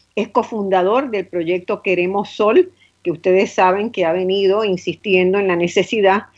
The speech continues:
de que Puerto Rico utilice como fuente principal de su energía el sol, que es nuestro cada día. Eh, eh, tenemos también ya,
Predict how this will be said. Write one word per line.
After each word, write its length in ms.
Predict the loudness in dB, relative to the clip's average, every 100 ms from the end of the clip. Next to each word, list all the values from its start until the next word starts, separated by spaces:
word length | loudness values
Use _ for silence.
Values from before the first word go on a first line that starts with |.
| _ _
de 160 | -4 -2
que 120 | -2
Puerto 380 | 0 -2 -2 -4
Rico 380 | -4 -4 -2 0
utilice 500 | 0 -4 -4 -4 -4
como 280 | -2 -2
fuente 320 | 0 0 0 0
principal 760 | 0 0 -2 0 2 2 0 _ _ -10
de 80 | -8
su 160 | -4
energía 760 | -2 -2 -4 -4 0 2 0 -4 -20 _ _ 0
el 160 | 2 2
sol, 440 | 4 4 4 2 _ -10 -4
que 80 |
es 80 | -2
nuestro 440 | 0 -2 -2 -4 0
cada 280 | 2 2
día. 400 | 0 -4 -6 -10 _ _ -20 -20 -20 -6
Eh, 380 | 2 4 4 2
eh, 120 | -4
tenemos 480 | -2 0 0 0 0
también 580 | -2 -2 -2 -4 -4 -2
ya, 640 | 0 2 0 -2 -6 -8